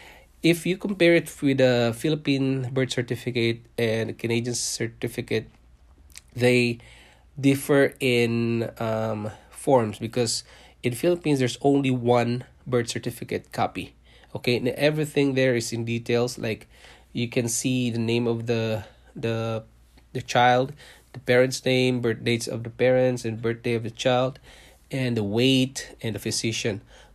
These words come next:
But here in Canada, it's, it's been separated. Um,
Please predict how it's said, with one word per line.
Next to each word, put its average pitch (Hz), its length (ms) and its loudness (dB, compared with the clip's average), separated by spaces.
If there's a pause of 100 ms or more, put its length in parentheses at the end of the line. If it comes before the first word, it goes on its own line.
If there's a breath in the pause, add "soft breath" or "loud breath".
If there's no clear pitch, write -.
But 113 200 -2
here 147 540 2 (640 soft breath)
in 120 160 -2
Canada, 131 500 2
it's, - 340 -4 (320 loud breath)
it's - 120 -10
been 127 220 -2
separated. 110 640 -2 (180)
Um, 110 540 -6